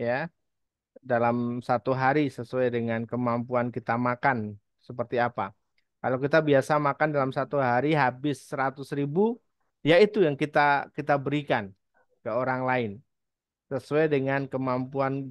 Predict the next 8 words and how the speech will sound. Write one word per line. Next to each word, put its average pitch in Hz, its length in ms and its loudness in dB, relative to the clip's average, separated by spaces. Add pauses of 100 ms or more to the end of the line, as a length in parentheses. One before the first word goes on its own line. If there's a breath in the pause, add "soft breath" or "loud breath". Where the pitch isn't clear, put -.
(200)
eh, 120 240 2 (120)
jatah 127 340 2 (140)
makan 120 240 -4 (100)
kita 131 160 0 (100)
dalam 113 260 0
satu 113 200 -6 (120)
hari. 110 260 -2 (840)
Seperti 123 300 -2